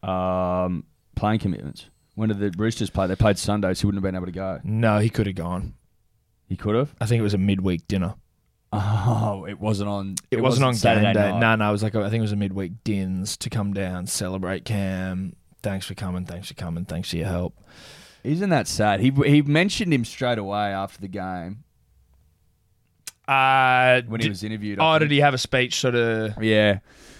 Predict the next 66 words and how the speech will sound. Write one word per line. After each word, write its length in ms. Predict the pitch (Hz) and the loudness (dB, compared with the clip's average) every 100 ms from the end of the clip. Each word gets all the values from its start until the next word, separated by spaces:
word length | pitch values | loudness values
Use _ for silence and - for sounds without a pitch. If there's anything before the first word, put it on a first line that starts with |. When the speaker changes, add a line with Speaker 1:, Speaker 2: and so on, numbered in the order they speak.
| - - _ _ _ _ - | -20 -20 _ _ _ _ 0
Speaker 2:
I 100 | 123 | 2
Speaker 1:
I 60 | 117 | 4
Speaker 2:
was, 220 | 107 - - | 0 -6 -6
I 80 | 113 | -4
was 140 | 110 | -2
absolutely 480 | 110 - 113 107 107 | -4 -4 -6 -4 -6
intoxicated, 720 | 104 110 101 - 107 101 98 | -6 -6 -6 -8 -6 -6 -8
so 120 | 107 | -8
I 40 | 98 | -10
did 180 | 101 | -10
not 160 | 98 - _ _ _ _ | -12 -14 _ _ _ _
Speaker 1:
I 180 | 113 117 | 6 6
know, 100 | 113 | 8
Speaker 2:
happen 80 | 113 | 6
to 40 | |
Speaker 1:
watched, 240 | 127 120 - | 6 4 2
Speaker 2:
see 60 | 120 | 6
Speaker 1:
oh, 220 | 123 120 | 6 6
Speaker 2:
it. 60 | - | 4
Speaker 1:
and 180 | 120 120 | 0 2
then 320 | 123 120 120 | 2 0 -2
he 180 | 110 123 | 0 0
mentioned 360 | 131 147 - 123 | 2 0 -2 -2
him, 80 | 110 | 0
I 80 | 101 | 0
think, 340 | - 120 113 | -2 -4 -2
on 160 | 107 101 | -2 -2
the 300 | 98 92 92 | -2 -2 -4
four 280 | - 113 98 | -2 -2 0
hundred, 360 | 101 98 90 - - | -2 -4 -6 -12 -10
the 260 | 101 92 87 _ | -4 -4 -6 _
s-, 200 | - - | -10 -10
T 220 | - 110 | -4 -2
V 160 | 98 92 | 0 -2
spe-, 200 | - - | -4 -4
one-hour 400 | 101 104 104 92 | -2 0 0 0
T 160 | - 104 | -2 -2
V 140 | 95 | -2
special 340 | 95 - 87 98 | -4 -4 -4 -4
they 60 | 95 | -4
had 80 | |
on 60 | 92 | -4
Speaker 2:
Oh, 20 | |
Speaker 1:
Fox 320 | 90 147 165 | 0 2 4
Speaker 2:
did 60 | 160 | 4
you 40 | 165 | 4
Speaker 1:
after 80 | 151 | 4
Speaker 2:
watch 140 | 170 | 4
Speaker 1:
the 60 | - | 2
Speaker 2:
it? 40 | |
Speaker 1:
game. 140 | 98 98 | 2 0
It 40 | |
was 120 | 120 | 0
great. 340 | 139 139 - - | 4 4 2 -2
Speaker 2:
Was 140 | 160 | 0
it 40 | 160 | 2
good? 240 | 240 - | 2 2
Speaker 1:
Yeah, 100 | 131 | -2
it 20 | |
was 80 | 95 | -4
fantastic. 540 | - 104 107 87 - - - | -4 -2 -2 -4 -10 -10 -2
Speaker 2:
That 280 | 165 - | -2 0
better 180 | 123 127 | 0 0
be 120 | 120 | 2
on 120 | 110 101 | 0 -4
Kayo, 360 | 107 98 131 | -4 0 0